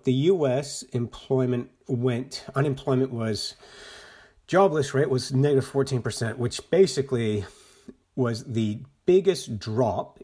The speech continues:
in the shortest period in recorded history. So this is going all the way back to nineteen forty-eight. So since the <laughs> end of World War Two, we had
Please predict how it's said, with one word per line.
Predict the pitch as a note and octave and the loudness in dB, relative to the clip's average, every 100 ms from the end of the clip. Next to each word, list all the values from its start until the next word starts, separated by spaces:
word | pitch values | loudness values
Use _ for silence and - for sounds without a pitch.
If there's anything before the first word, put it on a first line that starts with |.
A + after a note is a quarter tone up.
| _ - | _ -2
in | A#2 A2 | 0 0
the | G2+ | -4
shortest | - - C3+ B2 - | -6 0 0 0 -2
period | A#2+ G2+ G2+ C3+ - | -2 0 -2 -4 -4
in | A#2+ A2 | -6 -6
recorded | - A#2 G#2 F2 | -4 -4 -4 -6
history. | F2 G2+ - - E2 E2+ - - - - _ | -6 -6 -6 -12 -14 -14 -20 -20 -20 -20 _
So | - | -6
this | A2+ | -4
is | C#3 | 0
going | D3+ C3 | 2 2
all | B2+ | 2
the | B2+ | 0
way | |
back | A#2+ A2+ | 0 -4
to | - | -4
nineteen | G2+ G#2 - G#2 | -4 -6 -6 -10
forty-eight. | - G#2+ F#2 G#2+ - - - _ _ | -6 -6 -2 -2 -2 -6 -20 _ _
So | - A#2+ G#2 G#2 - | -4 -2 0 -4 -6
since | - A2 - | -6 -4 -2
the | C3+ - | -6 -2
<laughs> | |
end | F#3 D#3+ | -2 2
of | |
World | C3 A#2 | 0 0
War | G#2 | -4
Two, | G2 - G#2 | -6 -4 -4
we | G2 F#2 | -4 -6
had | F2 G#2+ G#2 | -4 -2 -4